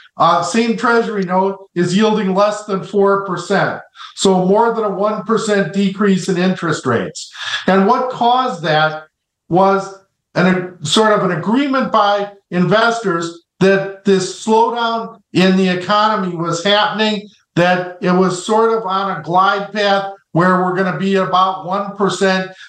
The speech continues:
G D P growth in the fourth quarter. Fed officials started to sound less hawkish. The employment report showed less new jobs. While we still have, uh, a strong labor market,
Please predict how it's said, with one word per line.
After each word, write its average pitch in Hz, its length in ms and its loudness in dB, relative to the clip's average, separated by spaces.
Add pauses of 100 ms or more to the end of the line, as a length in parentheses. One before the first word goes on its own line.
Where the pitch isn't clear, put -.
G 190 180 6
D 185 200 2
P 196 260 0
growth 180 460 0 (180)
in 180 140 4
the 170 160 2
fourth 175 400 0
quarter. 180 560 -2 (480)
Fed 226 300 2
officials 226 600 -2
started 202 380 0
to 180 100 -8
sound 180 440 0
less 160 240 -2
hawkish. 214 760 -2 (500)
The 175 100 4
employment 226 600 0
report 214 760 -2
showed 151 460 0
less 202 440 -2
new 214 160 -6
jobs. 190 500 0 (380)
While 190 320 2
we 190 80 -2
still 247 380 -2
have, 226 380 0 (360)
uh, 165 320 2
a 160 80 -4
strong 202 460 0
labor 214 340 -2
market, 226 540 -2